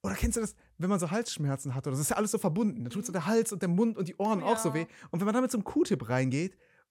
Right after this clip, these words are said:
Speaker 1: und dann so, da so juckt oder da so,
Speaker 2: Mhm.
Speaker 1: da, äh, am Jucken der Ding
Speaker 2: Man
Speaker 1: so
Speaker 2: spürt
Speaker 1: rumkratzt.
Speaker 2: das so in den Mandeln schon
Speaker 1: Oh,
Speaker 2: halt.
Speaker 1: das wirklich, ey, das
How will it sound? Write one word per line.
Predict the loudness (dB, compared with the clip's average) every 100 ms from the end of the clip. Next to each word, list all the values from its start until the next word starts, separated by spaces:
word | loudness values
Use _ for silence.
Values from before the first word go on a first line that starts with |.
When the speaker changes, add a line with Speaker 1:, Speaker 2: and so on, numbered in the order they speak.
| _ -2
Speaker 1:
und | 0
dann | 2
so, | 2 0 -2 -4
da | -2
so | 2
juckt | 4 4 2 -16 -12 -4
oder | -2
da | 2
so, | 2 2
Speaker 2:
Mhm. | 0
Speaker 1:
da, | -4 -2
äh, | -2 0
am | -2
Jucken | -2 -2
der | -2
Ding | 0
Speaker 2:
Man | 0
Speaker 1:
so | 2
Speaker 2:
spürt | 2 0
Speaker 1:
rumkratzt. | -4
Speaker 2:
das | -4
so | -4
in |
den | -4 -4
Mandeln | -4 -4 -8
schon | -6 -4
Speaker 1:
Oh, | -2 -2
Speaker 2:
halt. | -2
Speaker 1:
das | -6 -8 -10
wirklich, | -4 -4 -4 -10 -10
ey, | -10
das | -12 -20